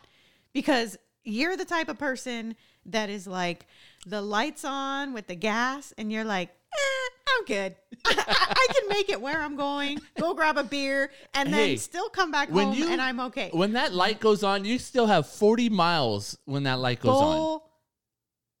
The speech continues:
Speaker 1: You know what?
Speaker 2: <laughs>
Speaker 1: B S. Because when that light goes on in the Expedition, it says twenty-nine miles, and then by the time we get to the gas station, it says negative two.
Speaker 2: Yeah.
Speaker 1: 'Cause that thing's a beast, so no.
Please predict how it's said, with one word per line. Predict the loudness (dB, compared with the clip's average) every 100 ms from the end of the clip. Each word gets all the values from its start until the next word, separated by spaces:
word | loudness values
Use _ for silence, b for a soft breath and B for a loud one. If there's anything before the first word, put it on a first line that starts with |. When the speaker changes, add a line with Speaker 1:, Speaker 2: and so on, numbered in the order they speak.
| _ -10
Speaker 1:
You | -6
know | -4
what? | -4 -6 -10 -10 -8
Speaker 2:
<laughs> | -8
Speaker 1:
B | -4 -2
S. | -2 -6 -14 -14 -14 -12
Because | 0 0 0
when | -4
that | -2 -2
light | -2 -4
goes | -4 -6
on | -6
in | -6
the | -8
Expedition, | -10 -10 -6 -6 -6 -8
it | -8
says | -4 -6 -6
twenty-nine | -8 -2 -2 -4 -6 -6
miles, | -4 -4 -4 -6 -8
and | -8
then | -4
by | -4
the | -4
time | -8
we | -8
get | -10
to | -12
the | -14
gas | -4 -2 -2
station, | -6 -12 -8 -6 -4
it | -4
says | -4 -4
negative | -2 -2 -2 -2 -6 -6
two. | 0 0 0 -6
Speaker 2:
Yeah. | -6 -4 -4
Speaker 1:
'Cause | -8 -2
that | -2 -2
thing's | -6 -8
a | -10
beast, | -6 -2 -2 -4 -10 -10
so | -8 -10
no. | -8 -6 -6 -8